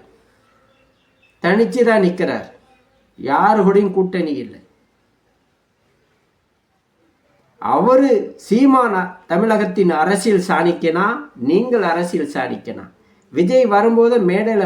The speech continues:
பேரம் பேசுறாரு, யார் வேணாலும் கூட்டணிக்கு வரலாம், வாங்க, நான் உங்களுக்கு முன்னுரிமை கொடுக்குறேன். திராவிட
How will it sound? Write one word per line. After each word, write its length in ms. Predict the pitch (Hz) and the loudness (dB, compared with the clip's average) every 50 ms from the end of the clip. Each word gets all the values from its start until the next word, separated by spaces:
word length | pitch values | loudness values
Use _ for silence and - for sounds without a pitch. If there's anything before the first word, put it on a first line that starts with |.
| 180 - | -2 -2
பேரம் 360 | 185 180 190 202 202 190 185 | -2 -2 0 -2 -2 -2 -2
பேசுறாரு, 480 | 185 175 175 170 156 147 139 135 139 117 117 | -2 -4 -4 -4 -4 -4 -4 -4 -6 -8 -8
யார் 260 | 120 131 147 170 180 180 | -4 -2 -2 0 0 0
வேணாலும் 360 | 170 170 175 180 190 180 180 | 0 0 0 0 0 -2 0
கூட்டணிக்கு 440 | 185 185 180 190 180 165 151 139 143 | -2 -2 -2 -2 -4 -4 -4 -4 -4
வரலாம், 320 | 147 143 143 139 127 117 123 | -4 -2 0 0 0 0 0
வாங்க, 240 | 139 151 147 139 139 135 127 107 107 | 0 0 0 -2 -2 -2 -2 -4 -4
நான் 240 | 110 123 127 131 135 | -4 -2 -2 0 0
உங்களுக்கு 280 | 139 135 135 123 117 | 0 -2 -2 -2 -4
முன்னுரிமை 440 | 123 131 147 175 180 170 170 160 147 135 | -4 0 2 2 4 2 2 0 -2 -4
கொடுக்குறேன். 480 | - 135 117 113 107 113 107 98 95 92 - _ _ _ _ _ _ _ _ _ _ _ _ _ | -4 -6 -6 -6 -6 -8 -10 -12 -14 -20 -20 _ _ _ _ _ _ _ _ _ _ _ _ _
திராவிட 460 | - 120 147 156 165 196 214 233 226 | -8 -2 0 2 2 2 2 2 0